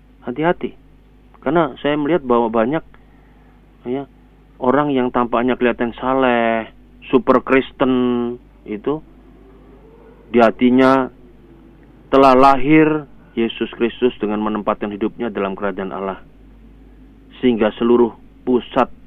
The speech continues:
hidupnya adalah kerajaan Allah, ya. Kalau betul-betul saleh, super Kristen, maka harusnya begitu. Tapi belum tentu orang yang saleh atau super Kristen itu bahwa di hatinya telah lahir Kristus.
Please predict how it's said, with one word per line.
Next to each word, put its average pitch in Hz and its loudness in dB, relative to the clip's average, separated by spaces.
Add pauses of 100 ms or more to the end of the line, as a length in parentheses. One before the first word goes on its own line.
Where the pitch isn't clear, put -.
(1160)
hidupnya 123 0
adalah 101 -4
kerajaan 87 -8
Allah, 80 -18 (960)
ya. - -20 (1400)
Kalau 160 4
betul-betul 151 2
saleh, 160 0
super 139 -2
Kristen, 180 -2 (320)
maka 139 -4
harusnya 113 -4
begitu. 123 -6 (600)
Tapi 147 -4
belum 139 0
tentu 160 -2
orang 139 -4
yang 131 -6
saleh 123 -8
atau 117 -10
super 117 -6
Kristen 117 -8
itu 104 -12 (1400)
bahwa 104 -2
di 104 -4
hatinya 104 -6
telah 101 -4
lahir 101 -8
Kristus. - -12